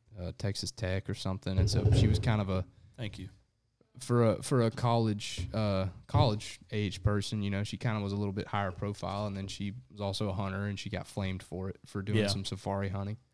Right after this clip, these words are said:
Speaker 2: For, and having everything correct and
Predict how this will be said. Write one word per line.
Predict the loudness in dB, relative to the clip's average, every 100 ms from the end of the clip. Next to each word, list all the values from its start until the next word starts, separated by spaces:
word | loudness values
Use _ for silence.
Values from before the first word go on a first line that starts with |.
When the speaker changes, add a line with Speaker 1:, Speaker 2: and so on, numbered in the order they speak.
| 6
Speaker 2:
For, | 8 8 2 -14 _ 4
and | 8 8 6
having | 6 8 6 4
everything | 2 2 2 0
correct | 0 -2 -2 -4 -8 -2
and | 0 2 0